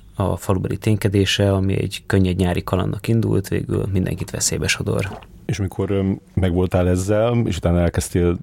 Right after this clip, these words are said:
Speaker 2: elkezdted kidolgozni a forgatókönyvet, gondolom, a-, a-, az lehetett a-, a-, az egyik következő lépés, hogy mondjuk pályáztatok a, a Filmintézethez támogatásért.
Speaker 1: Hát ez lehetett volna a logikus következő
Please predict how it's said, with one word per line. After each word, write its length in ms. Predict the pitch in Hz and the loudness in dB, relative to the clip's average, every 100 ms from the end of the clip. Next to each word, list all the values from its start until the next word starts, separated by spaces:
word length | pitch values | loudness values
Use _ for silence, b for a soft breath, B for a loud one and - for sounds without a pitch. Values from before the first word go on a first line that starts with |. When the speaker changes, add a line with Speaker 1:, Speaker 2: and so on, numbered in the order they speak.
| - | -4
Speaker 2:
elkezdted 340 | 92 - 82 | 0 2 0
kidolgozni 680 | 76 87 85 82 80 92 92 107 | 2 2 2 2 2 2 2 0
a 80 | |
forgatókönyvet, 800 | - 92 95 90 98 98 107 113 - B B B | 0 0 0 0 2 2 2 -2 -12 B B B
gondolom, 560 | 156 147 107 101 98 | -10 -4 0 2 4
a-, 140 | 101 - | 2 2
a-, 280 | 104 104 | 2 2
az 120 | 98 92 | 2 2
lehetett 500 | 90 90 90 85 98 | 2 2 0 0 0
a-, 240 | 87 90 | 2 0
a-, 500 | 92 90 90 90 - B B B B B | 2 2 2 0 -2 B B B B B
az 60 | 95 | 0
egyik 160 | 90 | 0
következő 480 | - 92 - 85 87 | 2 0 2 2 2
lépés, 600 | 90 90 - 92 90 - | 2 0 2 0 0 -8
hogy 240 | - 90 | -2 0
mondjuk 260 | 87 87 87 | 2 0 2
pályáztatok 480 | 85 76 - - - | 2 0 0 -4 0
a, 260 | 80 78 - - | 0 0 -6 -6
a 340 | 87 82 82 82 | 0 2 2 0
Filmintézethez 800 | - 80 78 71 76 80 - - | -2 0 0 0 0 0 -2 0
támogatásért. 840 | 78 73 73 - 76 - 80 80 - - | 0 2 0 0 -2 -2 -4 -4 -10 -18
Speaker 1:
Hát 200 | - 107 | -8 -2
ez 120 | 107 | 0
lehetett 280 | 101 - - | 0 -2 -4
volna 280 | - 98 101 104 - | -2 0 0 -2 2
a 60 | 110 | 2
logikus 440 | 104 95 101 - | 4 0 -2 0
következő 440 | 120 107 107 104 | 2 2 2 4